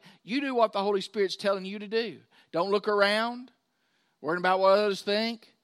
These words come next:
You just do what God wants you to do.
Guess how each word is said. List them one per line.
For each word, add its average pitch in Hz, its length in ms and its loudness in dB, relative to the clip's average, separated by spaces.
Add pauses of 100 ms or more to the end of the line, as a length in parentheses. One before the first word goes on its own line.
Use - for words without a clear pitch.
(480)
You 170 120 -12
just 160 200 -6
do 175 320 2
what 131 160 -6
God 151 220 -2
wants 131 240 -8
you 131 80 -8
to 131 80 -12
do. 170 220 -10